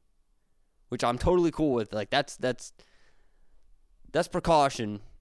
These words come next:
like, to the max, man. I, like, I'm totally down with that. I'm shucking and jiving with that. And I think it's gonna be a fun time.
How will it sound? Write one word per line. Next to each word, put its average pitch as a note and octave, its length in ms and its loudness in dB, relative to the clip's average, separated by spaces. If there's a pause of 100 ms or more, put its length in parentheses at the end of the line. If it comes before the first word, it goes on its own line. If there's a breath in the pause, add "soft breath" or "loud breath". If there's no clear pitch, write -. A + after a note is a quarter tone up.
(140)
like, G#2+ 340 -2
to C#3+ 100 -2
the G#2+ 100 -2
max, G#2+ 440 -8
man. G2+ 220 -4
I, A2 80 -4
like, B2+ 180 -2
I'm C#3+ 120 -2
totally D3 300 0
down A2 200 0
with G2+ 100 -6
that. F2+ 240 -8 (680)
I'm C3 100 -2
shucking C#3+ 340 0
and A#2 100 -2
jiving G2+ 200 -2
with G2+ 180 -8
that. F#2 280 -6
And A2 140 -6
I A2 200 0
think D#3 200 -4
it's C#3+ 80 -6
gonna D3 120 -4
be C3 80 -2
a A#2+ 40 -4
fun C3+ 240 -4
time. A2+ 460 -4